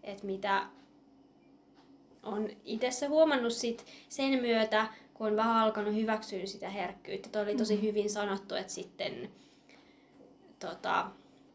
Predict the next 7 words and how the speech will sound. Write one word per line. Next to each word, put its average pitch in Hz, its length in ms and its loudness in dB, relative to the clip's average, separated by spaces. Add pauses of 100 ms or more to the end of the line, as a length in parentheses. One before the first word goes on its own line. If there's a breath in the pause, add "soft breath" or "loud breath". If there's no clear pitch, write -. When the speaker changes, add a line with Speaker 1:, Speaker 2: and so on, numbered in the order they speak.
(280)
Speaker 1:
huomaa 220 380 2
sen 214 220 -2
semmosen 208 520 -4
kehittymisen - 760 -6
tossa 214 260 -4
asiassa. 220 640 -2 (340 loud breath)
Ja 202 280 2